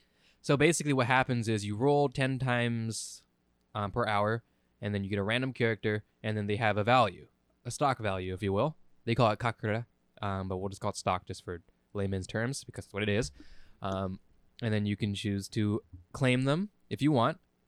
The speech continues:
and you would, you would obtain them, right? And then you obtain their stock.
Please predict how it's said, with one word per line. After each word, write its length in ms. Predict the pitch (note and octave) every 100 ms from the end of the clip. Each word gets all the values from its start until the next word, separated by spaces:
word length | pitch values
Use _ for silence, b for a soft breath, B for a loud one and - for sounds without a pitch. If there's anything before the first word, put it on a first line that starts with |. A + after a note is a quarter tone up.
| _ _ _ _ _ _ _ _ _ _ _ _ _
and 540 | A2+ G#2+ G#2 G#2 G#2 G#2
you 120 | G#2+
would, 140 | G#2+ G#2+
you 100 | G#2+
would 100 | A2+
obtain 320 | B2 G3+ D3
them, 160 | F#2+
right? 200 | G#2 D3
And 80 | B2
then 80 | G#2+
you 80 | G#2+
obtain 220 | C3 C3
their 100 | C3+
stock. 400 | - F3+ A2